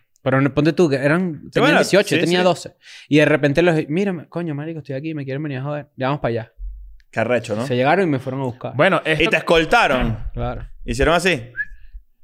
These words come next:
Speaker 1: No,
Speaker 2: A los
Speaker 1: llegué-,
Speaker 2: otros.
Speaker 1: llegaron y como que yo salí, los saludé y volteé para atrás y le hice así. <laughs> Y me
Speaker 2: Claro.
Speaker 1: robaron, pero después como a las tres
Speaker 2: Como a
Speaker 1: semanas.
Speaker 2: las tres cuadras.
Speaker 1: Ajá.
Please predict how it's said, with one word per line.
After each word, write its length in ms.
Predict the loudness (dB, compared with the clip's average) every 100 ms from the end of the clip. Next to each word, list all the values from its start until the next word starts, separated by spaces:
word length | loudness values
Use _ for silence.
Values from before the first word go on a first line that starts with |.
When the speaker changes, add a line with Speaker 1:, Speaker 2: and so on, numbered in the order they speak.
| -20 -12
Speaker 1:
No, 240 | -2 2 4
Speaker 2:
A 40 |
los 80 | 4
Speaker 1:
llegué-, 100 | 2
Speaker 2:
otros. 100 | 2
Speaker 1:
llegaron 380 | 4 4 4 2
y 80 | 0
como 220 | 0 2
que 240 | 4 4
yo 120 | 4 2
salí, 280 | 2 4
los 140 | 4 2
saludé 480 | 2 4 4 4 4
y 40 |
volteé 280 | 4 2 2
para 100 | 2
atrás 200 | 2 2
y 40 |
le 60 | 0
hice 100 | -2
así. 200 | -2 -4 -4 -16 -12 -2
<laughs> 100 | 0 0 -6 -8 -14 -12 -10
Y 220 | -8 -6
me 460 | -6 -6 -8 0 2
Speaker 2:
Claro. 140 | 4
Speaker 1:
robaron, 260 | 4 4 4
pero 200 | 6 6
después 200 | 4 0
como 140 | 2
a 40 | 2
las 140 | 2
tres 180 | 0 4
Speaker 2:
Como 160 | 4
a 40 | 6
Speaker 1:
semanas. 120 | 6
Speaker 2:
las 40 | 4
tres 140 | 2
cuadras. 500 | 4 4 4 4 2
Speaker 1:
Ajá. 360 | 0 -4 -6